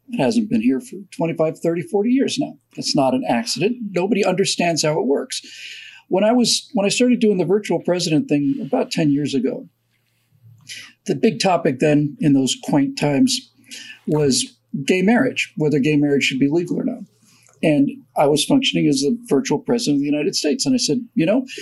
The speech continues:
here I am as the president of the United States. People ask me what I think about gay marriage.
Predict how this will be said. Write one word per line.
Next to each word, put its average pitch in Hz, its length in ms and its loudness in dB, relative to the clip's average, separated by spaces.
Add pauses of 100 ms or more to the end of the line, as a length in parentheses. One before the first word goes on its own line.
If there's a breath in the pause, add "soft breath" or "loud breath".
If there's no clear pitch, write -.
(360 loud breath)
here 220 300 2
I 190 80 2
am 190 260 2
as 160 120 -2
the - 100 -8
president 180 320 0
of 156 60 2
the 156 40 2
United 165 300 0
States. 233 240 2
People 165 320 0
ask 160 120 0
me 160 80 2
what 147 140 0
I 147 40 0
think 147 200 -4
about 143 240 -2
gay 147 140 0
marriage. 240 440 2